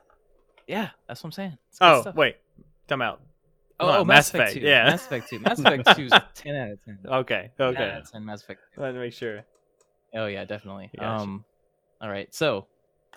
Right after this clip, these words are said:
Speaker 1: what else have been playing? Some Mario Odyssey, 'cause my daughter still loves that. And then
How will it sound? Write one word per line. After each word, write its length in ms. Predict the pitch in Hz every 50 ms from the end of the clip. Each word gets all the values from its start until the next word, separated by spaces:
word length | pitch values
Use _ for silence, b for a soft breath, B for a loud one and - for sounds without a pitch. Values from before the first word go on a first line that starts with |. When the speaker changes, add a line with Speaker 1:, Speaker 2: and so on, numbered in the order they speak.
| _
Speaker 1:
what 120 | - 117 110
else 180 | 110 113 - -
have 80 | 101
been 100 | 104 101
playing? 500 | 101 - 104 101 98 98 101 101 101 98 -
Some 140 | - 110 110
Mario 560 | 117 123 123 127 127 123 123 123 120 117 110
Odyssey, 680 | 85 120 131 135 - - 139 131 131 131 131 139 139 - -
'cause 140 | 113 101 104
my 280 | 98 101 98 90 - - _
daughter 240 | - 104 104 101 95
still 200 | - - 104 104
loves 200 | 117 117 113 117
that. 260 | 117 110 110 - - b b b b b _ - _ _ _ _ _
And 160 | 104 104 104 98
then 460 | 104 101 98 95 98 98 95 98 107